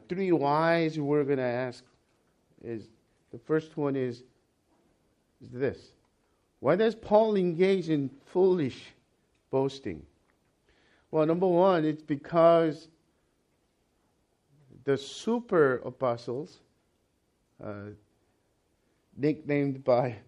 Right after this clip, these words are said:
<laughs> Apostle Paul, the false apostles who came from Jerusalem were known for their triumphalism.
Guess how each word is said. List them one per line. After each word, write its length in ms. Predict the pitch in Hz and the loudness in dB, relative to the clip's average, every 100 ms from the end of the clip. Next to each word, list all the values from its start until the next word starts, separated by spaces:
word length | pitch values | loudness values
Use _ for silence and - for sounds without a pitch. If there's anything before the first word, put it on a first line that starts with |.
| _ | _
<laughs> 240 | _ _ | _ _
Apostle 460 | 117 - 139 123 131 | -16 -2 -2 0 -6
Paul, 640 | 127 160 156 104 113 147 _ _ _ _ _ - | -2 2 4 4 2 -2 _ _ _ _ _ -18
the 200 | 120 127 - - _ _ - | -8 -8 -8 -20 _ _ -2
false 460 | 185 190 220 220 | 6 8 8 2
apostles 720 | 185 160 175 165 170 165 151 147 | -6 -4 0 0 0 -6 -6 -8
who 280 | - 156 151 | -6 -6 -6
came 480 | - 175 175 185 180 | -12 -4 -2 -2 -4
from 300 | - 160 147 | -8 -8 -6
Jerusalem 760 | 151 165 160 139 131 131 131 _ _ _ _ _ _ _ _ _ | -4 -4 -4 -4 -4 -4 -8 _ _ _ _ _ _ _ _ _
were 140 | 110 139 | -6 -2
known 560 | 135 151 180 214 220 | 2 4 4 2 0
for 680 | 214 170 160 151 151 147 151 _ _ - | -4 0 4 8 6 6 -2 _ _ -2
their 300 | 139 143 143 | 2 2 0
triumphalism. 1300 | 139 - 151 143 131 175 190 165 139 120 98 87 | -4 -6 -2 0 0 -2 -4 -4 -2 -2 -6 -12